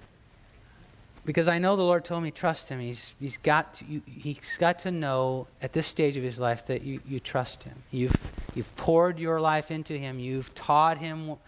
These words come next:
how to avoid temptation. Now he's gotta, he's gotta do that on his own. So he says, "Dad, are you sure I should do this?" And I said, "Well,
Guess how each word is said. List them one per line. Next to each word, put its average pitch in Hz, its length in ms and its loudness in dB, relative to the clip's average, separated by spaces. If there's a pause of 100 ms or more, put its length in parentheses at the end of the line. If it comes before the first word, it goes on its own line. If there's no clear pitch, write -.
(160)
how 151 180 4
to 165 100 2
avoid 160 440 2
temptation. 143 580 -4
Now 131 240 2
he's 147 200 0
gotta, 143 420 2 (420)
he's 131 120 -10
gotta 127 480 2
do 135 140 -6
that 135 220 2
on 135 160 -2
his 143 180 -4
own. 131 400 0
So - 100 -14
he 127 80 -6
says, 135 140 -6
"Dad, 156 240 2
are - 20 2
you 175 140 0
sure 151 340 0
I 143 60 2
should 131 240 -8
do 139 180 -2
this?" 127 300 -2
And 131 80 -4
I 127 60 -4
said, 135 220 -4
"Well, 151 400 2